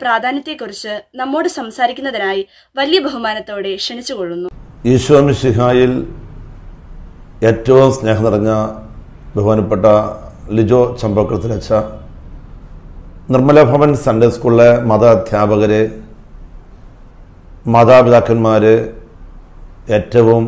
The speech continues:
Speaker 2: വാത്സല്യമുള്ള പ്രിയ മക്കളെ, എല്ലാവർക്കും ദുക്രാന തിരുനാളിൻ്റെ എല്ലാവിധ പ്രാർത്ഥനാശംസകളും ഏറെ സ്നേഹത്തോടെ നേരുന്നു.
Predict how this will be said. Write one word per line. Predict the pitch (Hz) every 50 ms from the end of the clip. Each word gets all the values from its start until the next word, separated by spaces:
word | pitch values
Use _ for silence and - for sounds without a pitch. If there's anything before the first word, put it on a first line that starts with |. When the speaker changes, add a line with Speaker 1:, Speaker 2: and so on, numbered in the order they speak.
| 117 - - - - - - 104 107
Speaker 2:
വാത്സല്യമുള്ള | 107 110 110 110 - - 131 120 120 120 117 107 107 107 107 107 107 101 - - - -
പ്രിയ | 101 101 98 95 92 104
മക്കളെ, | - - 92 85 76 - - - - - - - - - - - - - - - - - - - - - - - - - - - - - 139
എല്ലാവർക്കും | 107 104 107 110 113 110 107 104 98 87 107 107 104 107 110 - - - - - - _ _ - - - - - - - - - - - - - - -
ദുക്രാന | 120 - - 117 123 131 139 135 131
തിരുനാളിൻ്റെ | 127 117 110 110 107 104 107 101 98 101 107 104 104 104 - - - - - - - - 117
എല്ലാവിധ | 120 123 127 135 143 143 139 139 131 143 143 139 139 - -
പ്രാർത്ഥനാശംസകളും | - 117 110 113 113 - 135 127 123 113 110 - - 113 107 107 90 - 107 95 85 80 71 - - - - - - - - - - - - - - - - - - - - 104 113
ഏറെ | 120 127 131 131 -
സ്നേഹത്തോടെ | - 127 117 95 98 110 - 113 107 107 104 101 101 - - 107
നേരുന്നു. | 104 101 95 98 87 82